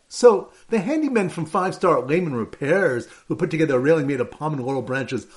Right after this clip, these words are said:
on Chol Hamoed, and used their silent large saw to fix a door lintel, got a call to help a distressed man who had just turned over his olives to press them when he suddenly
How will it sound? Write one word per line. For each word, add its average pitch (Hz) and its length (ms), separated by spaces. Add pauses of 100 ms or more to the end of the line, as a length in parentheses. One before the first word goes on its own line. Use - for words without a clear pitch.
(160)
on 113 160
Chol 117 260
Hamoed, 165 920 (240)
and 147 180
used 165 220
their 110 120
silent 139 540
large 123 300
saw 208 420 (240)
to 131 100
fix 165 240
a 123 80
door 113 300
lintel, 165 920
got 156 180
a 131 60
call 214 240
to 247 80
help 135 160
a 135 60
distressed 170 460
man 226 200
who 170 80
had 127 100
just 202 220
turned 185 160
over 170 160
his 151 100
olives 247 300
to 151 80
press 277 320
them 190 240 (260)
when 220 140
he 254 80
suddenly 156 500